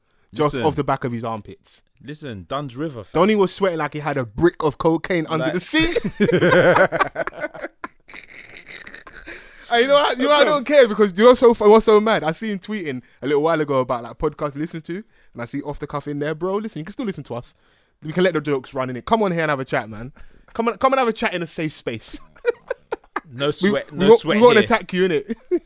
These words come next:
Speaker 2: Yeah, man.
Speaker 1: These times I'll be, I'll not be so funny if I'm sweating on camera right now. <laughs>
Speaker 2: Yeah. You better have that baked Gucci headband. <laughs>
Speaker 1: I'd actually like to have him on because, yeah, he's, he's got a lot of different opinions. I just feel like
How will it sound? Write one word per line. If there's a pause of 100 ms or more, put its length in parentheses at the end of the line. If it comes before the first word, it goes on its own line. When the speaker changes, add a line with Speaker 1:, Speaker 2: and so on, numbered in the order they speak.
(160)
Speaker 2:
Yeah,
man.
Speaker 1:
These
times
I'll
be, (160)
I'll
not
be
so
funny
if
I'm
sweating
on
camera
right
now. (240)
<laughs>
Speaker 2:
Yeah. (680)
You
better
have
that
baked
Gucci
headband. (340)
<laughs> (2000)
Speaker 1:
I'd
actually
like
to
have
him
on
because,
yeah, (220)
he's,
he's
got
a
lot
of
different
opinions.
I
just
feel
like